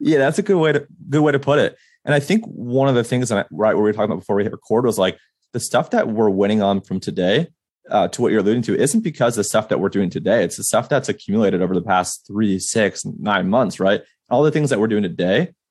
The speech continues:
are gonna compound in three, six, nine months, right? So when people throw in the towel too easy and they're like, "Oh man, this is too hard," it's like, "This is really hard." And we admit that. And it's why you have to just be consistent. And I pump out so much content. You pump out so much content.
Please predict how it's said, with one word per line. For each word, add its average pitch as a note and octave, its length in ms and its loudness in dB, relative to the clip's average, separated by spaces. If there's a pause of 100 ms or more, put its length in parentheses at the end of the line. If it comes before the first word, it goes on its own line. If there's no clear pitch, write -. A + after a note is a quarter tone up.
(200)
are A2+ 80 0
gonna A2 120 2
compound G#2 600 0
in F#2+ 240 0 (100)
three, G2+ 240 0
six, - 440 -4
nine F#2 280 -2
months, F#2 360 -2
right? F#2+ 240 2 (240)
So - 100 -6
when A2+ 100 2
people D#3 260 -2
throw A#2+ 300 0
in A2+ 60 2
the G2+ 60 2
towel G2+ 400 0
too F2+ 160 -10
easy A2 300 -2
and G#2+ 60 0
they're G2 60 0
like, F#2 220 -2
"Oh A#2+ 180 0
man, G#2+ 160 0
this G#2 140 -4
is G2 100 -8
too F#2+ 180 -2
hard," G2+ 200 2
it's E2+ 120 -4
like, G2 180 -2 (460)
"This - 560 -4
is C3 120 2
really C#3 240 2
hard." F#2 420 0
And A2 140 0
we A#2+ 120 4
admit A#2+ 300 0
that. F2 240 -2 (140)
And G#2+ 120 -4
it's A2 140 -2
why A#2+ 140 0
you C3+ 100 2
have A2 180 0
to A2+ 80 -8
just G#2 220 -8
be G2 80 -8
consistent. - 640 -8 (280)
And A2+ 100 -4
I A#2+ 60 2
pump E3+ 220 -2
out C#3+ 180 2
so - 80 -4
much A2 200 0
content. F#2+ 260 -2
You G2 80 -2
pump B2+ 160 -4
out F#2+ 100 0
so - 80 -4
much G2+ 140 -2
content. G2 420 -2